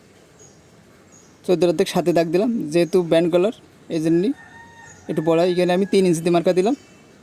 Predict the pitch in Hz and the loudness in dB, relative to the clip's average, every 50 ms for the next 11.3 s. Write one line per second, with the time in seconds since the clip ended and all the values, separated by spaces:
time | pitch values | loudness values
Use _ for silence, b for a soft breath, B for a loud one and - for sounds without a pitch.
0 | - - - - - - - - - - - - - - - - - - - - | -20 -20 -20 -20 -20 -20 -20 -20 -20 -20 -20 -20 -20 -20 -20 -20 -20 -20 -20 -20
1 | - - - - - - - - - - - - - - - - - - 165 160 | -20 -20 -20 -20 -20 -20 -20 -20 -20 -20 -20 -20 -20 -20 -20 -20 -8 -8 -8 -6
2 | - - 175 180 - 220 208 202 190 196 202 208 226 254 269 - - - - - | -6 -8 -8 -2 0 0 0 0 0 2 2 2 0 0 -6 -10 -18 -20 -20 -10
3 | 147 147 160 175 185 226 - - - - - - - - - - - - - - | -4 -2 0 0 0 -2 -6 -10 -16 -20 -20 -20 -20 -20 -20 -20 -20 -18 -6 -2
4 | 175 170 175 175 180 180 196 190 185 185 202 254 330 - - - - - - - | 0 0 2 2 2 2 2 2 2 0 0 -2 -2 -4 -12 -20 -20 -20 -20 -20
5 | - - - - - - - 202 180 170 147 143 123 131 123 - - _ - - | -20 -20 -20 -18 -16 -4 0 0 2 2 2 0 0 -4 -10 -10 -14 _ -20 -20
6 | - - - - - - - - - - - - - - - - - - - - | -20 -20 -20 -20 -20 -20 -20 -20 -20 -20 -20 -20 -20 -20 -20 -20 -20 -20 -20 -20
7 | - - - - - - - - - - - - - - - - - - - - | -20 -20 -20 -20 -20 -20 -20 -20 -20 -20 -20 -20 -20 -20 -20 -20 -20 -20 -20 -20
8 | - - - - - 151 170 170 170 175 185 214 - - 220 254 - - 175 160 | -20 -20 -14 -12 -4 0 0 2 2 2 0 -2 0 -2 -2 -2 -2 -6 -4 -2
9 | 190 196 214 277 403 - - - - - - - - - - - - - - - | -2 0 0 -2 -4 -8 -16 -20 -20 -20 -20 -20 -20 -20 -20 -20 -20 -20 -20 -20
10 | - - - - - - - - - - - - - - - - 202 190 208 208 | -20 -20 -20 -20 -20 -20 -20 -20 -20 -20 -20 -20 -20 -20 -10 -6 -2 0 0 0
11 | 185 156 156 151 143 139 139 | 2 0 0 0 0 -2 -4